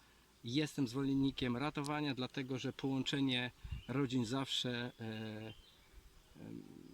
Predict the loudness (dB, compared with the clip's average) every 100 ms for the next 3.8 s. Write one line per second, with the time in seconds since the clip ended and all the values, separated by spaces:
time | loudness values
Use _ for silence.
0 | -18 -10 -4 -2 0 2 2 -2 -2 -2
1 | -2 -4 -4 -6 -8 -8 -10 -6 -4 -4
2 | -2 -2 0 0 0 -2 -2 -2 0 0
3 | 0 -2 -4 -4 -2 -2 -2 -8